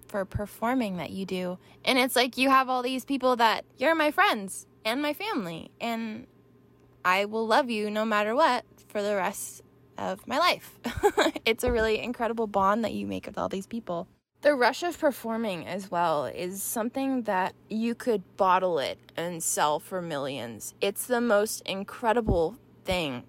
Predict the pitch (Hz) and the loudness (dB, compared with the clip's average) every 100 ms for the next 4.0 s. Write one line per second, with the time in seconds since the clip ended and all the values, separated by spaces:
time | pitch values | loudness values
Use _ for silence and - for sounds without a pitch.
0 | - - 294 285 269 277 302 247 240 233 | -18 0 0 4 4 4 0 -2 -2 -2
1 | 226 226 - 220 226 240 233 220 202 - | -2 -4 -8 2 4 4 2 -6 -8 -10
2 | 220 214 190 180 175 - 240 233 226 208 | -10 0 2 2 0 -2 4 4 4 0
3 | - - - 185 202 220 226 190 160 | -6 -12 -10 2 4 4 0 -6 -6